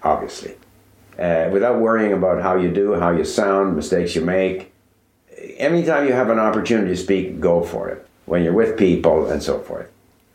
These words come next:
But there are many things you can do even when you're not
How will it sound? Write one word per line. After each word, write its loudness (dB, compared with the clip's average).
But 2
there 0
are -2
many 0
things -2
you 0
can 0
do 2
even 0
when 0
you're 2
not -2